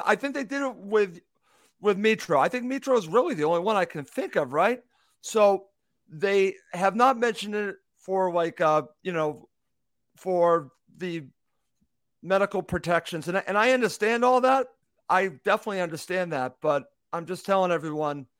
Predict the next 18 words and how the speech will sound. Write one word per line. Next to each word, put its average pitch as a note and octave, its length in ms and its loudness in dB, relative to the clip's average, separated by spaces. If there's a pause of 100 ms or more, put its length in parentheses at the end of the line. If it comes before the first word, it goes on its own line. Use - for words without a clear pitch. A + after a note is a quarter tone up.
(360)
that D#3+ 300 2 (160)
we're D#3 140 -10
just F3 220 -8
gonna F#3 180 0
have E3 240 -2
to F3 60 2
<laughs> - 20 2
wait, D#3+ 420 -4 (140)
uh, E3 120 -2 (120)
probably E3+ 720 2
until D#3 640 -4 (440)
an E3+ 100 -2
hour F3 200 4
before D#3+ 340 -4
kickoff D3+ 540 0 (340)
to D#3 100 -12
know E3 320 0
exactly D#3+ 640 -4